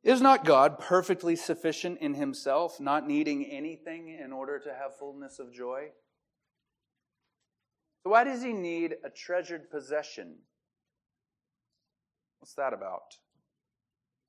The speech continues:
What's this business about creating us, those who trust in Christ, to be that treasured possession?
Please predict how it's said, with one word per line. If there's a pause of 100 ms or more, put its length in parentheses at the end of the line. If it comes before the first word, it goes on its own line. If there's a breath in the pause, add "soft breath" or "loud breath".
(760)
What's
this
business
about
creating
us,
those
who
trust
in
Christ,
to
be
that
treasured
possession?